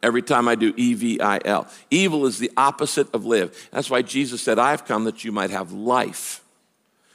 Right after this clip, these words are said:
and have it abundantly." So it, it, it's connected to, to death. Here's what the Bible says, James chapter one, verse fifteen. "Our evil desires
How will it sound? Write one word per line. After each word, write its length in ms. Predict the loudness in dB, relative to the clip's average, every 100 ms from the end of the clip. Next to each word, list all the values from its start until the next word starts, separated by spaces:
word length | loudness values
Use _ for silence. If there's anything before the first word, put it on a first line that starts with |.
| _ -8
and 100 | -2
have 240 | -2 0
it 100 | -4 -8 _
abundantly." 720 | -8 -2 0 2 0 -4 -14 -18 _ -10
So 380 | 0 2 2 -4 -12 2
it, 160 | 2 4
it, 160 | 2 2
it's 240 | 2 0 2
connected 920 | 0 2 2 0 0 -2 -2 _ -6
to, 280 | 0 2 0 -4 -14
to 80 | -6
death. 720 | 2 2 2 -8 -20 -20 _ -2
Here's 220 | 0 2
what 160 | 0 0
the 80 |
Bible 260 | 2 4 2
says, 300 | 0 -2 -2
James 340 | -2 -2 -2
chapter 340 | -2 -4 -4 -6
one, 200 | -6 -6
verse 200 | -8 -10
fifteen. 460 | -12 -12 -16 -16 _ _ _ _ _ _ _ _ _ _ _ -20 -20 -20 _ _ _ _ _ _ _ -4 0
"Our 220 | 4 4 4
evil 380 | 4 2 4 2
desires 920 | 4 2 4 4 6 4 2 -2 -8